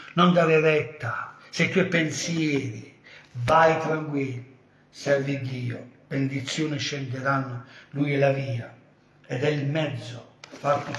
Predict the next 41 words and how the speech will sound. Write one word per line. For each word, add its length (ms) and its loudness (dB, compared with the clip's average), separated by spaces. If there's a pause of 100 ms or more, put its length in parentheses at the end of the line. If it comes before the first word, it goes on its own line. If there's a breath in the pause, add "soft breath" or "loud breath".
conoscere 840 -6
Dio, 520 -2 (380 loud breath)
perché 320 -2
Gesù 300 -4
ha 80 -2
detto: 760 -4 (260 loud breath)
"Io 200 0
sono 240 -4
la 160 -2
via, 180 -2
la 60 0
verità, 340 -2
nessuno 540 -4
va 100 -2
al 140 -4
Padre 360 -2
se 200 -10
non 240 0 (480 loud breath)
per 160 -4
mezzo 420 0
di 160 -2
me", 160 -2
ma 120 -2
mostraci 540 -2
il 120 -2
Padre, 400 4
ma 60 2
sono 320 0
io 280 2
il 120 -4
Padre, 760 0 (300 loud breath)
e 160 2
io 240 4
il 140 -2
Padre 360 2
è 40 0
me, 260 0
io 240 0
sono 320 -4
nel 240 -4
Padre. 840 -4